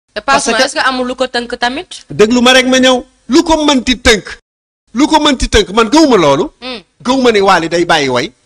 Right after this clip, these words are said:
Speaker 2: Man
Speaker 1: Yep.
Speaker 2: Pa Ousmane. Bu ma demee nag ba moom ci làmmiñam mu taxaw, moom personnellement, mu ni man Wally damay bàyyi way. Bu booboo ma ne, ah, kon li ñëpp doon wax dëgg la. Mais man ba keroog muy sànq.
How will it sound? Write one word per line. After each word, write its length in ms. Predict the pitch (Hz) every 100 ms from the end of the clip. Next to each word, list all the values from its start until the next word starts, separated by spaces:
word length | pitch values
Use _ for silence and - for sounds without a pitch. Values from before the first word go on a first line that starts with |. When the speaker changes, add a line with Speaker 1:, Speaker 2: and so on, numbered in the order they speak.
| _ _ _ _ _
Speaker 2:
Man 140 | 190 226
Speaker 1:
Yep. 100 | 220
Speaker 2:
Pa 180 | 214
Ousmane. 380 | 208 - 196 123 - _ _ _ -
Bu 160 | 285
ma 120 | 320
demee 260 | 294 294 294
nag 140 | 285 220
ba 140 | 285
moom 280 | 311 320 277
ci 100 | 294
làmmiñam 560 | 277 294 277 254 240 220
mu 220 | 226 254
taxaw, 420 | - - 208 127 _ -
moom 400 | 190 262 220 190
personnellement, 840 | 277 277 - 262 247 220 202 143 - _ _ 175
mu 160 | 240
ni 100 | 254
man 220 | 233 233 220
Wally 420 | 220 226 214 202
damay 360 | 208 214 208
bàyyi 400 | 170 202 208 190
way. 400 | 151 156 214 165 - _ _ _
Bu 80 | 151
booboo 280 | 180 170 160
ma 100 | 151
ne, 80 | 139
ah, 640 | 147 170 175 180 180 175
kon 100 | 170 147
li 180 | 147
ñëpp 280 | 160 170 - 147
doon 160 | 147 131
wax 140 | 123 113
dëgg 160 | 143 120
la. 80 | 98 - _ _
Mais 320 | 131 175 196 196
man 340 | 190 175 113 - -
ba 120 | 196
keroog 400 | - 214 202 160
muy 240 | 190 190
sànq. 460 | - - 156 -